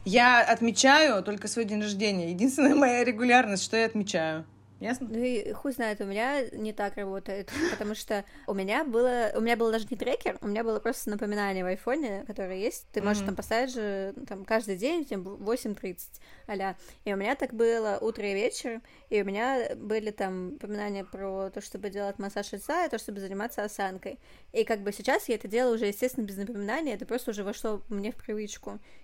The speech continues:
Speaker 2: И всё, я каждый день себе делаю массаж лица, каждый день занимаюсь осанкой, потому что, ну, без этого мне уже хуёво, понимаешь? Я если не сделаю, я такая... Ну, не то, что я тревожусь об этом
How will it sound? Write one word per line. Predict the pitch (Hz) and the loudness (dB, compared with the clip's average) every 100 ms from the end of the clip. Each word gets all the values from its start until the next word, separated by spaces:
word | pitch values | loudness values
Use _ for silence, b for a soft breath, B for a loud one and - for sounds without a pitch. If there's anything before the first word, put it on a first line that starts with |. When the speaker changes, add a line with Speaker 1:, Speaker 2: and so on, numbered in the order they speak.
| - | -8
Speaker 2:
И | 220 | -6
всё, | - 202 | -2 -2
я | 196 | 0
каждый | 208 220 208 | 0 0 0
день | 220 | -4
себе | 202 180 | -4 -8
делаю | 180 185 185 | -10 -6 -6
массаж | 180 202 - | -6 -8 -10
лица, | 208 285 | -4 -2
каждый | 320 202 185 | -2 -4 -4
день | 226 | -6
занимаюсь | 214 254 247 247 | -6 -6 -6 -6
осанкой, | 214 - 196 190 196 b b - | -6 -4 -4 -4 -8 b b -4
потому | 208 208 | -2 -2
что, | - 208 196 - | -2 -2 -2 -2
ну, | 220 196 175 | -2 -2 -4
без | 196 180 | -4 0
этого | 277 240 | 0 0
мне | 202 190 | -2 -2
уже | 196 196 | -2 -2
хуёво, | - 214 220 208 180 170 | 0 0 2 2 0 -2
понимаешь? | 185 185 202 208 | -6 -6 -6 -4
Я | 202 | -2
если | 202 - | -2 -2
не | 202 196 | -2 -2
сделаю, | 190 190 302 240 | -2 -2 0 -2
я | 190 | -2
такая... | - - 196 196 b b b b | -6 -2 0 0 b b b b
Ну, | 247 | 2
не | |
то, | - | 2
что | 180 262 | 2 0
я | 240 | -2
тревожусь | 196 190 254 349 - | -2 0 0 -2 -4
об | 208 | -4
этом | 196 185 180 | -4 -4 -8